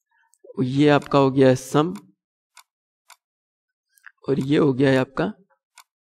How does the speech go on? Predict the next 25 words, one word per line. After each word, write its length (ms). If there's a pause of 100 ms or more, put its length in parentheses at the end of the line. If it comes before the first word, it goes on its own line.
(800)
कैरी, 340 (360)
ठीक 140
है। 60
तो 600
इतना 300
कंप्लीट 460
होने 260
के 120
बाद 240 (460)
हमारा 340
प्रोग्राम 400
हो 140
जाएगा 360 (320)
क्लोज। 360 (1300)
तो 60
ये 600
finally 580
हमने 420
दो 240
हेक्साडेसिमल 880
को 280
ऐड 200
कर 160
लिया 240
है 140